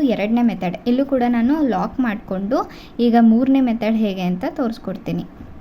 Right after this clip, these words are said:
ವಿಡಿಯೋ ನೋಡ್ತಾ ಲೈಕ್ ಮಾಡೋದನ್ನೇ ಮರ್ತ್ಬಿಟ್ಟಿದ್ದೀರಾ ಅನ್ಸುತ್ತೆ. ಹಿಂಗಾದ್ರೆ ಈ ವಿಡಿಯೋ ನಿಮ್ಗೆ ಇಷ್ಟ ಆಗಿದೆಯೋ ಇಲ್ವೋ ಅಂತ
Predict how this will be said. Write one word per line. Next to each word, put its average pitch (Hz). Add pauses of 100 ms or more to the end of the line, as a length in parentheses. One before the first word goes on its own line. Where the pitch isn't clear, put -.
(440)
ವಿಡಿಯೋ 226 (100)
ನೋಡ್ತಾ 269 (120)
ಲೈಕ್ 208
ಮಾಡೋದನ್ನೇ 240
ಮರ್ತ್ಬಿಟ್ಟಿದ್ದೀರಾ 214
ಅನ್ಸುತ್ತೆ. 214 (240)
ಹಿಂಗಾದ್ರೆ 254 (100)
ಈ 226
ವಿಡಿಯೋ 226
ನಿಮ್ಗೆ 226
ಇಷ್ಟ - (100)
ಆಗಿದೆಯೋ 233
ಇಲ್ವೋ 214
ಅಂತ 208